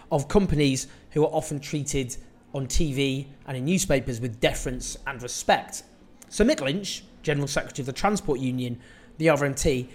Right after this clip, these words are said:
has been a bit of a nightmare for the media, because rather than being rolled over by their often ignorant, obtuse and inane questions, he's turned the tables and eloquently put forward an, a persuasive case based on the actual facts, which,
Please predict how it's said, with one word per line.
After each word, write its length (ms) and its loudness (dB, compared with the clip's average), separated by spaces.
has 160 -6
been 120 2
a 40 2
bit 280 0
of 120 4
a 20 -2
nightmare 340 -8
for 100 -16
the 60 -10
media, 440 -8
because 260 4
rather 220 8
than 80 6
being 180 4
rolled 260 6
over 260 6
by 100 -2
their 100 0
often 380 -4
ignorant, 500 0
obtuse 540 -2
and 100 -6
inane 300 -2
questions, 640 -2
he's 240 0
turned 220 8
the 60 4
tables 480 0
and 180 -6
eloquently 540 2
put 240 -4
forward 380 -2
an, 160 -6
a 80 -6
persuasive 680 2
case 480 -4
based 420 0
on 80 0
the 160 0
actual 400 -2
facts, 640 -4
which, 380 -2